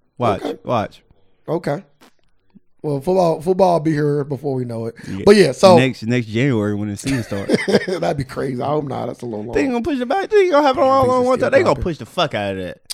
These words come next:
Speaker 1: Like, they ain't having a draft.
Speaker 2: They are. They came out today, said they still having a draft.
Speaker 1: Really?
Speaker 2: Yeah, today.
Speaker 1: How?
Speaker 2: Like, I, once again, the
Speaker 1: Video,
Speaker 2: fe-,
Speaker 1: video
Speaker 2: sir,
Speaker 1: call, all
Speaker 2: sir,
Speaker 1: Skypes.
Speaker 2: once again, the federal government not really doing shit.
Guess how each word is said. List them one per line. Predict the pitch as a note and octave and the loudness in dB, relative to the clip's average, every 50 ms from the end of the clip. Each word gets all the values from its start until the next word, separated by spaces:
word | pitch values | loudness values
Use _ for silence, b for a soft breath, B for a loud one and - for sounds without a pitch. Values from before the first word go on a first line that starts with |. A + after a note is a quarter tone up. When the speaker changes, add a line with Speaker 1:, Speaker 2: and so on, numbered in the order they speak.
| B B B B B B B B B | B B B B B B B B B
Speaker 1:
Like, | E3+ F3+ F#3+ | 6 8 8
they | A#3 | 8
ain't | C4 B3+ | 8 8
having | B3 A#3 A3 D#3+ | 6 6 6 4
a | B2 A#2+ | 0 2
draft. | D3 E3 A3 C4 G3 B2 E2 - | 4 6 6 8 8 6 4 2
Speaker 2:
They | B2 A#2 | 0 0
are. | B2+ D3+ F#3+ G#3 E3 | 0 0 0 0 -2
They | B2+ B2 C3 C3 C3 | -4 -4 -6 -6 -4
came | - D#3 D3+ D3+ | -2 -2 -2 -2
out | D3+ D3 | -4 -4
today, | D#3 D3+ D#3 D3 | -2 -2 -2 -2
said | - C3+ C3 | -2 -6 -8
they | |
still | C3 - C3+ | -8 -6 -6
having | C#3 C#3 D3+ | -6 -6 -6
a | C#3 | -8
draft. | D#3 D#3+ E3+ C3+ - - | -8 -8 -8 -10 -10 -6
Speaker 1:
Really? | A2+ A#2 C3 E3+ A#3+ D4+ F4 E4+ A#3+ F#3+ D3 A2 - | -2 4 8 12 12 12 12 12 12 12 10 8 4
Speaker 2:
Yeah, | C3+ C3 B2 | -2 -6 -8
today. | - C3 F3 | -6 0 4
Speaker 1:
How? | G#3 A#3 A#3 G#3+ F#3 C#3+ A2 F#2+ G2+ - _ _ _ _ _ _ - | 6 8 10 10 10 8 6 4 0 -10 _ _ _ _ _ _ -16
Speaker 2:
Like, | - A2+ | -14 -12
I, | A#2+ A#2+ C#3 - - | -12 -14 -14 -16 -12
once | C#3 C#3 C#3 | -12 -10 -10
again, | D#3+ D#3+ E3 C3 | -8 -6 -6 -2
the | C3+ | 4
Speaker 1:
Video, | D3 G#3+ B3 A#3 A3 G#3 G3 | 6 6 6 8 6 6 4
Speaker 2:
fe-, | E3 D#3+ | 4 2
Speaker 1:
video | G#3+ B3+ B3 A3 F#3+ | 2 4 6 6 6
Speaker 2:
sir, | F#3 F3 | 8 8
Speaker 1:
call, | F#3 F3 D#3+ D3 | 8 6 6 6
all | D3+ E3 F3+ F#3+ F#3+ G3 | 6 8 10 10 10 8
Speaker 2:
sir, | D3+ C#3 B2 | 6 4 6
Speaker 1:
Skypes. | G#3 G3 D#3 C3 - - - C#3 | 6 6 6 4 0 -6 -8 -6
Speaker 2:
once | C3 C3 | -6 -6
again, | C3+ C#3 D3+ C#3+ B2 A2+ | -4 -4 -4 -6 -6 -6
the | A2+ G#2+ | -10 -10
federal | - B2+ B2 C3 C3 B2+ | -6 -6 -4 -4 -4 -4
government | B2 C#3+ D3+ E3 E3 D3 C#3 | -2 -2 -4 -2 -2 -4 -6
not | C3+ | -4
really | C3+ C#3 C#3+ C#3+ | -4 -4 -6 -6
doing | C#3 C3 D#3 A#3 D4 D4+ | -6 -6 -6 -6 -8 -10
shit. | - - C3 A2+ - - - | -10 -10 -10 -10 -12 -14 -18